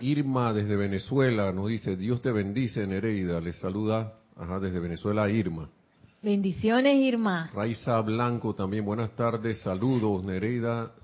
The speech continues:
Speaker 1: Nelson, y bendiciones para todos los hermanos desde Maracay, Venezuela también.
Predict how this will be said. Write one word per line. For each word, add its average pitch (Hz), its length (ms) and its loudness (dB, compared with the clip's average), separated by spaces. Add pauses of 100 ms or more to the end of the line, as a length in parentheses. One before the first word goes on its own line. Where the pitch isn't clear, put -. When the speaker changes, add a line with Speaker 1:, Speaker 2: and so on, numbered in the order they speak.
(140)
Speaker 1:
Nelson, 107 500 -4
y 95 60 -2
bendiciones 95 500 -2
para 90 300 0
todos 117 200 0
los 101 140 0
hermanos 110 440 -2
desde 92 280 0
Maracay, 92 540 0
Venezuela 113 580 0
también. 92 500 -4